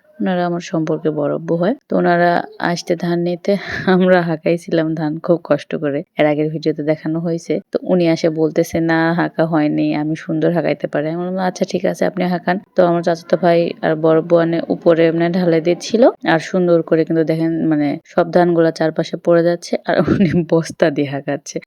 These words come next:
বলতেছে, "আমার বস্তা দিয়ে হাঁকায়, আমি যা পারি, তোমরা কুলা দিয়ে তাই পারবা না।" আমি বলছি, "বাহ, ভালোই তো, আমরা এত কষ্ট করলাম সবাই মিলে, তবু হলো না।" আর উনি বস্তা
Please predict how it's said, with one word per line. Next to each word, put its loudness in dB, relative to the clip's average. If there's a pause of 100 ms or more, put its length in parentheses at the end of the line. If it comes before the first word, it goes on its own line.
বলতেছে, 2
"আমার 2
বস্তা 0
দিয়ে 0
হাঁকায়, -2
আমি 0
যা 4
পারি, 0
তোমরা 0
কুলা 4
দিয়ে 2
তাই 2
পারবা 0
না।" -2
আমি -2
বলছি, -8
"বাহ, -2
ভালোই 0
তো, 0 (160)
আমরা 0
এত -4 (140)
কষ্ট -6
করলাম 4 (100)
সবাই 2
মিলে, 2 (200)
তবু 4
হলো 6
না।" 4
আর 4
উনি 2 (100)
বস্তা 4